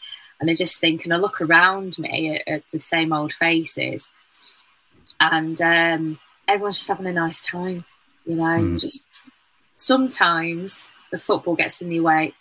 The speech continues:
Speaker 1: in the way of a good away day.
Speaker 2: Without kind of bringing the mood down, <laughs> but I feel like I have to ask the question. Um, what's, like, kind of the, the worst experience you can think of going to a football game where there was a,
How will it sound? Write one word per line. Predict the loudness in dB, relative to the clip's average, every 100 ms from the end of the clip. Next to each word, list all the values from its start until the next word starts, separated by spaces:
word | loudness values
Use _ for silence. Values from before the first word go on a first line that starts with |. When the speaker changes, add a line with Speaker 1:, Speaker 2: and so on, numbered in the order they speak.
| _ -4
Speaker 1:
in | -2
the | 0
way | 0 0
of | -2
a | -2
good | 0 0
away | 0 0 0
day. | 2 2 0 -2 -6 -8 -2
Speaker 2:
Without | 4 6 6
kind | 4 2
of | 0 -6 -18 -8
bringing | 0 2 2
the | 2
mood | 4 4
down, | 2 2 0
<laughs> | 4 4 6 4 2 0
but | 0 0
I | -4 0
feel | 2
like | 2
I | 0
have | 0
to | 2
ask | 0
the | 0
question. | 0 0 -2 -6 -8 -12 -10 -10 0
Um, | 2 2 0 -2
what's, | 0 2
like, | 2
kind | 4 2
of | 2
the, | 0 -2
the |
worst | 0 2 2 0 -4
experience | -2 0 2 0 -4 -10 -10 -8
you | -4
can | -4
think | -2 -2 0
of | 0 -2 -16 _ _ -4
going | -2 -2
to | -2
a |
football | -4 -4 -2
game | 0 0 0
where | 0
there | 0 0
was | 0
a, | 0 -2